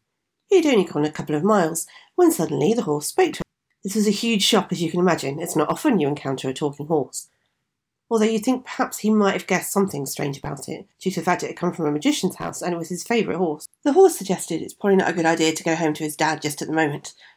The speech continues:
as shooting the pigeon is what had started all of the problems. "Let's visit a few towns first, and something lucky will be sure to happen to us." The boy, who at age sixteen thought he really was a man by now, thought he should see the world, so they carried on. And carried on through some villages, through some towns, and eventually got to the capital city of the country they were in.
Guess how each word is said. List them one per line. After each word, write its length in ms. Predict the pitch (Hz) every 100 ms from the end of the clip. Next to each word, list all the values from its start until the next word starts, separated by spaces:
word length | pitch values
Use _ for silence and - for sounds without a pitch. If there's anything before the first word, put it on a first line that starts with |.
| _
as 80 | 180
shooting 360 | - 226 202
the 80 | 165
pigeon 280 | 196 208 156
is 140 | 170
what 100 | 165
had 100 | - -
started 440 | - 180 175 -
all 140 | - 185
of 100 | 147
the 80 | -
problems. 520 | 165 - - - -
"Let's 180 | - -
visit 240 | 285 202 185
a 40 |
few 160 | 262 254
towns 340 | 233 208 196
first, 320 | 165 147 -
and 100 | 160
something 300 | 202 185 170
lucky 220 | 175 175
will 60 | 165
be 60 | 160
sure 260 | - 180
to 100 | 170
happen 260 | 151 143 135
to 120 | 143
us." 320 | 135 - - - _ _
The 80 | 196
boy, 380 | 208 185 180 -
who 100 | 196
at 180 | 143 - - 190
age 180 | 165
sixteen 460 | - - - 190 165
thought 160 | 185 170
he 100 | 196
really 240 | 196 147
was 220 | 185 170
a 80 | 143
man 320 | 147 147 143
by 120 | -
now, 280 | - - 123
thought 240 | - 202 196
he 60 |
should 160 | 190 190
see 100 | 208
the 100 | 269
world, 300 | 381 - -
so 260 | - - - -
they 100 | 302
carried 280 | - - 415
on. 180 | - - _ _ _ _
And 100 | -
carried 240 | 143 165 160
on 120 | 165
through 160 | 175
some 160 | 208 240
villages, 520 | 165 175 185 180 165
through 160 | 165 165
some 160 | 196
towns, 460 | 190 180 165 165 165
and 120 | -
eventually 420 | 302 392 - 160
got 180 | 147 143
to 80 | -
the 80 | 165
capital 340 | 185 185 190
city 360 | 190 - - -
of 100 | -
the 80 | 147
country 320 | 151 147 -
they 100 | -
were 140 | -
in. 140 | -